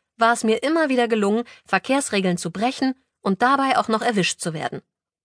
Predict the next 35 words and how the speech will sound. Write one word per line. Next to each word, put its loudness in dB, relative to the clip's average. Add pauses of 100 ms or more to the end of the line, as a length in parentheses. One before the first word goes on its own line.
(720)
In 2
meiner 4
Jugendphase 2
hatte 0
ich -4
die -2
meisten 0
Konflikte -6
mit -4
dem -2
Gesetz -6
gehabt, -6 (460)
aber 2
darüber 2
wollte -2
ich -6
jetzt -6
gar 2
nicht -6
nachdenken. -4 (640)
Denn 0
seit 2
ich -2
meinen 2
Führerschein 0
besaß, -2 (260)
machte 0
ich 2
ohnehin 2
regelmäßig 0
die -2
Bekanntschaft -2
mit -2
neuen 2
Polizisten. -8